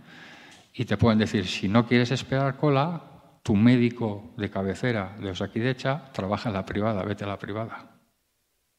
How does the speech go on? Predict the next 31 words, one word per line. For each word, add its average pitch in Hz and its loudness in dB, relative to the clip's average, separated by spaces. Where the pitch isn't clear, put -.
Y 113 -8
allí 104 -8
te 107 -8
van 101 -6
a - -6
atender. 92 -12
Claro, 95 -8
te 101 -8
van 92 -2
a 98 2
atender 104 -2
según 95 -4
qué 95 -4
tipo 104 -4
de 92 -2
seguro 95 -6
tengas. 110 -4
En 107 -12
Osakidecha, 127 -2
con 107 0
la 101 2
misma 117 2
tarjeta, 120 -4
se - -6
atiende 107 2
a 104 0
todo 104 2
el 98 0
mundo 95 0
por 92 -6
igual. 113 -6